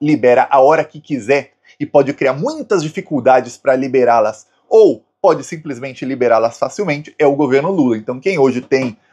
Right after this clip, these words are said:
aí algum poder de barganha, que não é muito, né? As emendas são impositivas,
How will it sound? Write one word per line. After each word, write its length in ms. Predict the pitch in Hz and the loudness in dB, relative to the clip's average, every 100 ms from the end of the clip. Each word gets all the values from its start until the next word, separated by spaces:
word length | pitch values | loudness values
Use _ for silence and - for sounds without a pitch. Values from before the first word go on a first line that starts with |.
| - | -4
aí 300 | 123 117 120 | -2 0 0
algum 460 | 147 160 147 285 349 | 0 0 0 -6 -6
poder 360 | - 156 147 156 | -4 -2 -2 -4
de 80 | 135 | -2
barganha, 400 | 120 110 151 143 | -2 -2 -6 -4
que 80 | |
não 80 | 254 | 0
é 60 | 311 | 2
muito, 320 | 262 214 - | 2 0 -4
né? 140 | 151 - | -8 -8
As 140 | 123 120 | -6 -6
emendas 280 | 127 131 131 | -4 -4 -4
são 100 | 135 | -8
impositivas, 680 | 127 131 127 202 151 - | -4 -4 -4 -4 -4 -6